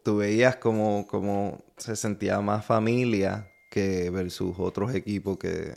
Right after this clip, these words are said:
era como más el ego, como que yo voy a ser el que voy a ser el héroe de,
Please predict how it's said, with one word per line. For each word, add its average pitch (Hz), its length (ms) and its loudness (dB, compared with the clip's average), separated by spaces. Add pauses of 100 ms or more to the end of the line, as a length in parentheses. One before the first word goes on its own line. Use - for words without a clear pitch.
(280)
era 90 300 -4
como 82 440 -8 (460)
más 101 320 0
el 101 160 0
ego, 92 360 -4
como 85 200 -8
que 78 220 -8
yo 104 160 -2
voy 110 220 4
a 110 120 2
ser 113 220 4
el 104 240 0
que 104 140 -4
voy 95 320 -2
a 98 240 0
ser 104 240 0
el 104 140 0
héroe 104 640 2
de, 76 300 -6